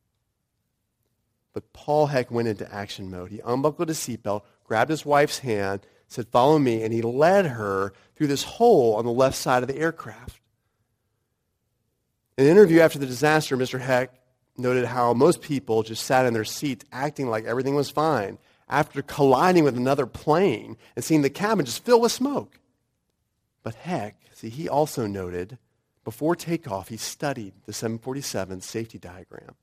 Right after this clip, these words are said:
So when the crisis came, he knew this was his de-,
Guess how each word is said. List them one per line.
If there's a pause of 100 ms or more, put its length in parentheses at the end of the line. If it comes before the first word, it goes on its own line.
(440)
So
when
the
crisis
came, (360)
he
knew (320)
this
was
his
de-,